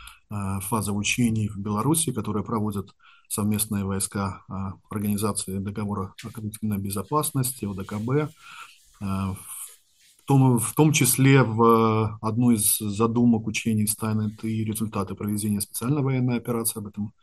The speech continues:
начальник штаба О Д К Б Анатолий Сидоров, э, заявил о том, что будет отрабатываться, активно будет отрабатываться борьба с беспилотниками. Э, в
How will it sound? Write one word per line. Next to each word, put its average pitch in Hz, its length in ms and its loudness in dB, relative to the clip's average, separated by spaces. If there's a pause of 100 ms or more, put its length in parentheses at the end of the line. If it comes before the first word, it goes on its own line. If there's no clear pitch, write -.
(360)
начальник 107 400 0
штаба 135 240 -2
О 135 80 2
Д 123 100 0
К 117 160 -2
Б 113 320 0
Анатолий 101 460 -4
Сидоров, 127 560 -2
э, 127 40 -6 (440)
заявил 107 480 -2 (500)
о - 60 -12
том, 113 240 0
что 123 400 -2
будет 123 360 2
отрабатываться, 120 640 4
активно 135 340 2
будет 117 260 2
отрабатываться 107 640 -2
борьба 104 360 -2
с 110 60 -2
беспилотниками. 110 1080 -4 (840)
Э, - 40 0
в 107 600 2